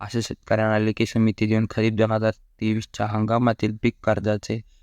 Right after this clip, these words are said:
व्याजासह भारतीय रिझर्व्ह बँकेच्या सतरा चौदा नऊ अठराच्या रोजी नीती आयोगाने गठन करण्यात यावे, असा हा निर्णय आहे. तसेच बँकेतना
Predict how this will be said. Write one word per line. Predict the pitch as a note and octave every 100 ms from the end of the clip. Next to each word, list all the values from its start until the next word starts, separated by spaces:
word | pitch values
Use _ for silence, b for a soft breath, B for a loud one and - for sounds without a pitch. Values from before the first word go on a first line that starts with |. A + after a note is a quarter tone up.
| - -
व्याजासह | G#2 A2+ A2+ - A#2
भारतीय | A2 G#2 G#2 A2+
रिझर्व्ह | A2 A2 G#2+ G#2+
बँकेच्या | G#2 G#2+ G#2+ - G#2+
सतरा | - - A2+
चौदा | A2 G#2+ G#2+
नऊ | G#2+
अठराच्या | G#2 G2+ G#2+ G2+ G#2+
रोजी | G2+ G#2
नीती | G#2+ G#2 G#2
आयोगाने | G#2 G#2+ G#2+ A#2 - - - - - - _ - - -
गठन | A2 A2
करण्यात | A2 A2 G#2+ G#2
यावे, | G#2+ G#2+
असा | G#2 G#2+ A2
हा | G#2+ G#2+ - - - - _ _ _ _ - - - - - _ -
निर्णय | G#2+
आहे. | G#2 G#2 -
तसेच | G#2+ A#2 A2 - _ _ _ -
बँकेतना | A#2 A#2 A2 G#2+ A2+ A2+